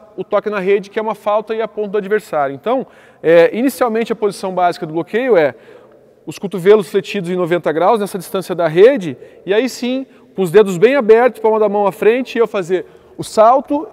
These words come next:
e depois jogar os braços pra trás pra não vir pra rede de novo, certo?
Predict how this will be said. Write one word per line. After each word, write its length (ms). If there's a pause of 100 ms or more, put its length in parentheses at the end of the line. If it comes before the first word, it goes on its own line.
e 60
depois 340
jogar 540
os 100
braços 320
pra 120
trás 280
pra 100
não 220 (220)
vir 320
pra 120
rede 260
de 60
novo, 320
certo? 460